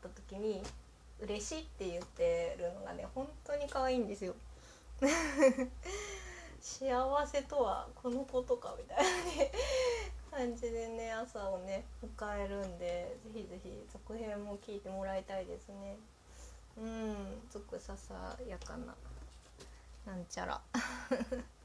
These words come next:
ですね。じゃあ、夏井くんの話はこれぐらいかな。はい。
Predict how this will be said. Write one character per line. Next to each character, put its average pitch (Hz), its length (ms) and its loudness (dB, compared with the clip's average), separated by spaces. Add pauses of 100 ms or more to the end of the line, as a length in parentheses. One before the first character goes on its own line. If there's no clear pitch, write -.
(1200)
で 214 80 -10
す - 120 -12
ね。 208 680 -6 (380)
じ 208 60 -14
ゃ 202 40 -12
あ、 196 200 -10 (140)
夏 247 80 -2
井 247 80 -4
く - 180 -12
ん 247 40 -8 (120)
の - 180 -12 (680)
話 214 400 -8
は 214 280 -4 (500)
こ - 60 -6
れ 190 120 -2
ぐ 190 140 -2
ら 208 180 -4
い 202 40 -10
か 196 140 -14 (100)
な。 202 380 -8 (1040)
は 208 260 -8
い。 196 100 -6